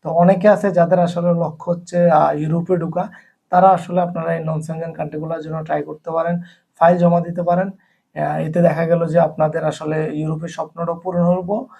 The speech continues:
একটা সময় গিয়ে আপনি যদি চান যে আপনি চলে যাবেন, বৈধ বা অবৈধভাবে আপনি সেটাও পারবেন। কিন্তু অবৈধভাবে আসলে যাওয়াটাকে আমি সমর্থন করি না, কারণ আসলে অবৈধভাবে ইউরোপে ঢোকার পরে, আহ,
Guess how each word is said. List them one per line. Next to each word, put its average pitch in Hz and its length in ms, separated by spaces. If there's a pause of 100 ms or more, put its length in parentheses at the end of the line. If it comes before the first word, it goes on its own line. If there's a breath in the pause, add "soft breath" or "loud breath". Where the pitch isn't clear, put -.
(680 soft breath)
একটা - 240
সময় 190 280
গিয়ে 185 180
আপনি 180 240
যদি 165 320
চান 165 320
যে 165 140
আপনি 160 280
চলে 170 260
যাবেন, 170 380 (420 loud breath)
বৈধ 165 220
বা 180 180
অবৈধভাবে 175 520
আপনি 160 220
সেটাও 160 360
পারবেন। 135 340 (440)
কিন্তু 156 300
অবৈধভাবে 175 800
আসলে 175 320
যাওয়াটাকে 165 460
আমি 165 140
সমর্থন 160 420
করি 170 280
না, 180 180 (380 soft breath)
কারণ 170 180
আসলে 160 240
অবৈধভাবে 170 640
ইউরোপে 165 380
ঢোকার 160 340
পরে, 170 400 (580)
আহ, 151 460